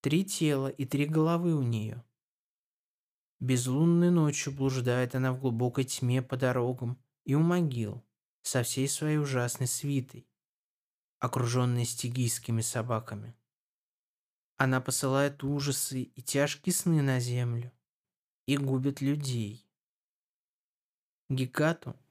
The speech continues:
призывают как помощницу в колдовстве, но она же и единственная помощница против колдовства для тех, которые чтут её и приносят ей на распутьях, где расходятся три дороги —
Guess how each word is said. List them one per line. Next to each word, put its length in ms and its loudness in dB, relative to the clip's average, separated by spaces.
призывают 440 0
как 220 -4
помощницу 560 2
в 60 -14
колдовстве, 840 -2
но 180 2
она 280 2
же 260 -6
и 80 0
единственная 480 2
помощница 560 0
против 480 0
колдовства 760 -4
для 240 0
тех, 420 -2
которые 440 2
чтут 460 -2
её 260 -4
и 60 -4
приносят 580 0
ей 120 2
на 120 4
распутьях, 680 -4
где 120 2
расходятся 560 -4
три 180 -2
дороги — 440 -4